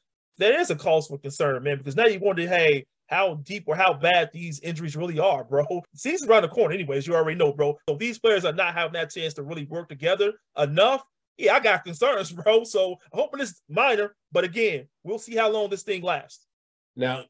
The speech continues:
Speaker 2: on the last episode, you asked me about the running back situation. And again, A-Dub, what I have to report back to you again on that is D'Onta Foreman, out of all the backs,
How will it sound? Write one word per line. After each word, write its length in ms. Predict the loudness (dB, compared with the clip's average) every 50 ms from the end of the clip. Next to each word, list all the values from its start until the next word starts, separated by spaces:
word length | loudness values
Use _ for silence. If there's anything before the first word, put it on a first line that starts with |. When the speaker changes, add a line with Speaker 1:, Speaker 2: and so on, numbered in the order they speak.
| _
Speaker 2:
on 140 | -2 0 2
the 60 | 2
last 300 | 2 4 2 2 2 0 -2
episode, 420 | -2 -2 -4 -2 2 2 2 2
you 180 | 2 4 6 6
asked 240 | 6 4 0 -2 -2
me 60 | -4
about 280 | 0 0 -2 -2 -2
the 80 | -6 -2
running 260 | 0 0 0 2 0
back 180 | 0 0 0 0
situation. 600 | -4 -8 -8 -8 -4 2 2 2 2 0 -8 -10
And 100 | -10 -12
again, 440 | -14 -14 _ -2 2 2 2 2 2
A-Dub, 500 | 0 -2 -2 0 2 4 6 6 4 4 -2 _ _ _ _ _ _ _
what 160 | _ -8 -6 -4
I 80 | 2
have 160 | 2 2 2
to 60 | 4 0
report 400 | 0 0 2 2 2 2 2 2
back 180 | 0 0 0 -2
to 100 | -8 -10
you 140 | -6 -6 -6
again 340 | -6 -4 -2 2 2 2 2
on 220 | 2 0 -2 2
that 340 | 2 2 4 2 0 -4 -8 _ _ _ _ _
is 140 | -16 -16 -8 -4
D'Onta 320 | 0 0 0 0 -2 -8
Foreman, 440 | -8 -2 0 0 0 0 0 -4 -6
out 160 | -6 -8 -10
of 80 | -10 -12
all 240 | -8 -4 -4 -2
the 100 | -2 -4
backs, 460 | -6 -4 -6 -6 -6 -8 -10 -14 -20